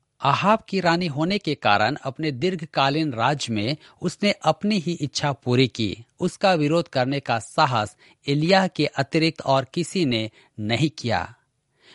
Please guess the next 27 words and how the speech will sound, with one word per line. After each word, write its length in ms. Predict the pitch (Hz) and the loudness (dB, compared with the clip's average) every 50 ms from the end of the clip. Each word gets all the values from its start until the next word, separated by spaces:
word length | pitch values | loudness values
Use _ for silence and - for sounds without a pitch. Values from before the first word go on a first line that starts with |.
| - _ - | -10 _ 0
मेरे 160 | 202 240 240 | 0 2 2
मित्रों, 300 | 220 214 - - 202 180 | 0 -2 0 2 2 2
हम 140 | 170 160 139 | 2 2 0
देखते 320 | 123 123 113 - - 156 | 0 -2 0 0 0 2
हैं 120 | 160 180 | 2 2
कि 100 | - - | 0 -2
उसके 220 | 170 151 - - 170 | -6 -6 -4 -4 -2
अपराधों 560 | - - 131 - - 139 147 165 170 196 196 | -2 -2 -4 -4 -4 -4 -4 -2 -2 -2 0
का 140 | - 160 135 | 2 2 2
लेखा 560 | 117 107 117 127 - - - 120 120 123 - - - | 2 2 0 -2 -2 -2 -2 0 0 -2 -4 -6 -4
नहीं 280 | 117 123 123 143 151 123 | -2 -2 0 0 0 0
है। 280 | 104 95 90 - _ _ _ _ _ _ - | -2 -4 -6 -8 _ _ _ _ _ _ -8
उसके 300 | - 185 - - 240 240 | -8 -8 -4 -2 -2 -2
प्रभाव 520 | 233 - 175 151 123 113 - 160 175 185 156 | 2 4 4 4 4 4 4 6 6 6 4
में 320 | 120 107 113 131 160 170 - _ _ _ - - | 2 0 -2 -4 -6 -8 -12 _ _ _ -16 -12
रक्तपात 800 | - - 160 196 196 - - 165 - - 147 143 143 151 165 - - - _ _ _ _ _ _ - - | -2 2 4 4 4 2 -2 -10 -2 2 4 6 6 6 4 0 -6 -20 _ _ _ _ _ _ -6 -4
आम 260 | 131 143 156 151 123 | -2 -2 -2 -2 -2
बात 180 | 110 110 110 | -2 -2 -2
थी। 440 | - _ - - 113 101 87 - _ _ _ _ _ _ | -4 _ -10 -8 -8 -8 -8 -10 _ _ _ _ _ _
उसको 320 | 180 190 - - - 220 | -4 -4 0 2 4 4
रोकने 400 | 196 160 175 208 208 - 220 202 | 6 6 6 4 4 2 2 4
वाला 320 | 170 143 131 131 143 156 160 | 6 6 8 8 8 6 4
कोई 340 | - - - 214 240 240 196 | 2 0 0 0 2 2 2
भी 160 | 151 175 160 | 2 2 2
व्यक्ति 340 | 143 151 135 - - 151 123 | 2 2 0 0 -2 -2 0
नहीं 240 | 117 120 131 135 | 0 0 0 -2
था। 380 | 127 - 120 110 95 87 104 - | -2 -2 -2 -2 -2 -4 -6 -12